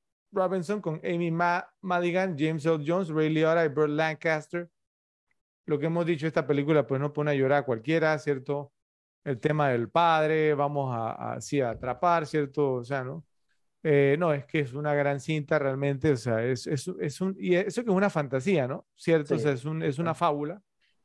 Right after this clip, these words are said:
Speaker 1: Y hemos, usualmente este tipo, digamos, de películas
Speaker 2: Bueno, sí,
Speaker 1: que
Speaker 2: basa-,
Speaker 1: tengan
Speaker 2: basado en lo, lo, lo,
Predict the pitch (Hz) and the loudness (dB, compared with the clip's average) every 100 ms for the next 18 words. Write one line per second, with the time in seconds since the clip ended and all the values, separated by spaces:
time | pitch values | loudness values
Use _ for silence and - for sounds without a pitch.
0 | _ _ _ _ _ 151 139 143 147 156 | _ _ _ _ _ 2 2 2 0 0
1 | 156 147 156 160 143 147 160 147 151 143 | -2 -2 -4 -2 -4 0 0 2 2 0
2 | 139 131 127 147 165 165 160 165 175 175 | -2 -2 2 4 4 4 4 6 6 2
3 | 143 147 156 160 170 139 127 120 110 110 | 4 2 6 4 6 4 4 0 -2 -4
4 | 107 110 110 | -4 -4 -8